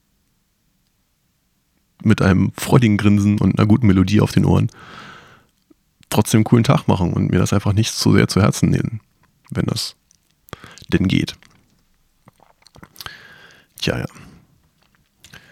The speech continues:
Das war schön und seitdem habe ich wieder beste Laune und alles ist allerbestens. Und wie immer hoffe ich, dass ich euch damit ein bisschen anstecken kann. Und wenn ihr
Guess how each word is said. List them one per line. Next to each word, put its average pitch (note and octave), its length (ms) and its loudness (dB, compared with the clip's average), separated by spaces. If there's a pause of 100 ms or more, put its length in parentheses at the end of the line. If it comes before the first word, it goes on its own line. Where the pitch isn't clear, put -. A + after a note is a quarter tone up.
(240)
Das - 180 2
war D3 100 4
schön F3+ 380 4 (240)
und C3 240 2
seitdem A#2+ 340 4
habe A#2 100 2
ich G#2+ 160 0
wieder G#2+ 140 4
beste G2+ 400 0
Laune G#2+ 360 2
und F#2+ 200 0
alles A2+ 180 -6
ist - 120 -12
allerbestens. - 640 -6 (1300)
Und - 280 -2 (920)
wie A#2+ 180 4
immer D#3 320 4 (760)
hoffe A#2 200 0
ich, A2 60 0
dass G#2 160 -2
ich G2 120 -8
euch - 100 -6
damit - 220 -6
ein C2+ 80 -4
bisschen - 200 -2
anstecken - 380 -4
kann. F3 240 -2 (220)
Und G2+ 180 -4
wenn F#2 140 -4
ihr D#2 320 -4